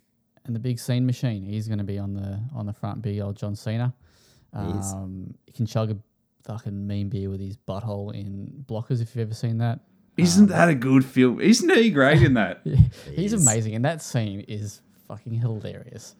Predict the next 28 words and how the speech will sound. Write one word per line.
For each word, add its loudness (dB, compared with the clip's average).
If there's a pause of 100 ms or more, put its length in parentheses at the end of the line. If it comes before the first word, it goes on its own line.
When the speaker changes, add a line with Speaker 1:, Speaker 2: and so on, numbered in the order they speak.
(140)
Speaker 3:
I 2
love 2
the 2
one 4
when 2
he 2
Speaker 1:
Um, 2
Speaker 3:
walks 0
in 2
on 6
those 2
kids 0
having -2
a 0
seance. -2 (580)
He's 2
Speaker 1:
<laughs> -4
Speaker 3:
like, -6 (420)
"Play, -4
Speaker 2:
Fucking 0
Speaker 3:
play -10
Speaker 2:
great. 0
Speaker 3:
sport." 0
<laughs> -
Speaker 2:
Scene 2
is 8
Speaker 1:
Fucking 0
Speaker 2:
wonderful. 0